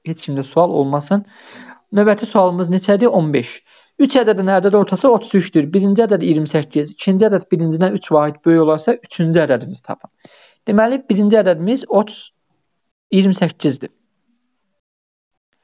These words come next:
İkinci ədədimiz bundan üç vahid böyükdür. Yəni neçədir? Otuz birdir. Üçüncü ədədimizi bilmirik. Olsun x. Bu üç dənə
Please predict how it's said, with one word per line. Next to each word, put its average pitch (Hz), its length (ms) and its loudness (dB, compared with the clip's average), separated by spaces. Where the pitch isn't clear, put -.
İkinci 214 340 2
ədədimiz 185 420 0
bundan 220 360 2
üç - 160 -10
vahid 190 340 2
böyükdür. 143 440 0
Yəni 185 240 -2
neçədir? 202 380 0
Otuz - 320 -6
birdir. - 280 -8
Üçüncü 240 300 0
ədədimizi 214 480 2
bilmirik. 127 440 -2
Olsun 165 380 0
x. - 380 -10
Bu 247 120 2
üç 262 180 2
dənə 208 220 0